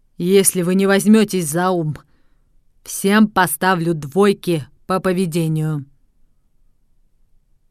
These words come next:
Настал вечер. Пришла ночь. Как раз в тот момент, когда ей положено. Ни минуты раньше, ни минуты позже.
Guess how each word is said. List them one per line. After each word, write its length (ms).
Настал 380
вечер. 600
Пришла 380
ночь. 540
Как 200
раз 180
в 120
тот 180
момент, 600
когда 260
ей 220
положено. 760
Ни 140
минуты 380
раньше, 600
ни 140
минуты 400
позже. 560